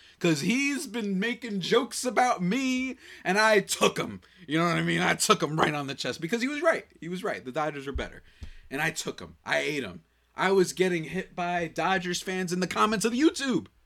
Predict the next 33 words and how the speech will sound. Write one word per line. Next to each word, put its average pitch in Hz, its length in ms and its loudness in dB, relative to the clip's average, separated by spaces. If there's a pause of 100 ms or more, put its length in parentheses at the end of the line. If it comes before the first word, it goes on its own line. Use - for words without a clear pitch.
(300)
Oh, 330 1900 4
<laughs> - 80 -12
I 247 220 4
know 240 240 2
that 233 160 0
some 220 180 -2
of 220 60 -6
them 214 160 -6
were 220 140 -6
in 214 120 -8
there 196 160 -2
too. 190 320 -6 (160)
I 190 120 4
bet 165 220 -4
you 175 80 -4
they 156 120 2
got 151 240 0
deleted. 135 360 0
I 127 100 -2
should 123 180 -6
go 113 100 -6
check 131 280 -10
that 101 140 8
right 127 120 6
after 117 200 -6
I 113 40 -6
finish 120 240 -8
recording 127 340 -6
this. 92 180 -10 (300)
And 160 320 -4 (1300)
all 170 260 0
making 151 340 -6
fun 98 340 -10